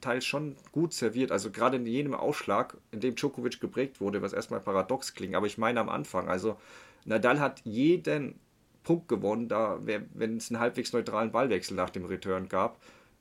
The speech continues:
Djokovic hatte dann aber irgendwie die ersten vier Punkte vor allem dem Ausschlag zu verdanken und Nadal blieb da dran, biss sich fest und holte sich dann das Break. Und dann, klar, folgte der Tiebreak und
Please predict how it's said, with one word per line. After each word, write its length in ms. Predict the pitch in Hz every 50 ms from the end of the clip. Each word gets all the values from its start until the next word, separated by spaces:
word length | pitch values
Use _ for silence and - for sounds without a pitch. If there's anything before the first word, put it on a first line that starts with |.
| _ _ _ -
Djokovic 400 | - 127 - - 117 120 120 -
hatte 160 | 123 117 120
dann 180 | 113 123 113 113
aber 280 | 110 107 113 107 - -
irgendwie 220 | 127 127 123 120 110
die 100 | 113 -
ersten 260 | 85 127 - - -
vier 140 | - 123 -
Punkte 300 | - 139 131 131 135 127
vor 180 | - 113 90
allem 140 | 90 123 120
dem 100 | 117 -
Ausschlag 400 | - - - - - 92 85 -
zu 100 | - 98
verdanken 600 | - 95 90 - 95 87 95 - - 123 123 -
und 200 | 98 95 101 101
Nadal 320 | 101 101 95 104 98 104
blieb 400 | 101 - - 113 120 127 127 - -
da 160 | 120 110 107
dran, 500 | - - 98 104 104 104 113 104 98 98 -
biss 280 | - 127 123 - -
sich 220 | - 123 117 - -
fest 360 | - - 117 123 120 - -
und 180 | 101 90 - -
holte 240 | 135 139 131 117 95
sich 180 | 90 92 87
dann 180 | - 90 87 90
das 140 | 92 92 -
Break. 340 | - - 92 98 107 - - - - - - - - - - - - _ -
Und 180 | 110 98 - 113
dann, 180 | 107 117 117
klar, 260 | - 120 117 123 123 -
folgte 240 | 123 117 117 - 98
der 140 | 110 101 -
Tiebreak 500 | - 104 113 127 123 - 135 131 131 -
und 340 | 107 101 98 - - -